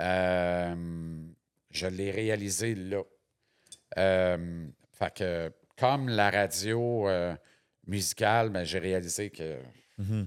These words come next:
Speaker 1: tu sais, je pouvais faire ça, j'avais ce talent-là. C'était pas ma tasse de thé. Tu sais, je me cherchais beaucoup à travers ça.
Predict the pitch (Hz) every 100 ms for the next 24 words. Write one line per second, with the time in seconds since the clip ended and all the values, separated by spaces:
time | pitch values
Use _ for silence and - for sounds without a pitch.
0 | - 110 98 92 82 _ 101 101 117 113
1 | 107 107 101 - 98 104 117 98 101 -
2 | 104 107 107 104 98 104 117 - _ _
3 | _ _ _ - - 101 - 110 104 110
4 | 107 104 101 98 104 110 143 - _ _
5 | _ _ _ _ _ _ _ _ _ -
6 | 113 104 104 - 120 - - 127 101 107
7 | - 139 107 101 98 95 85 - 98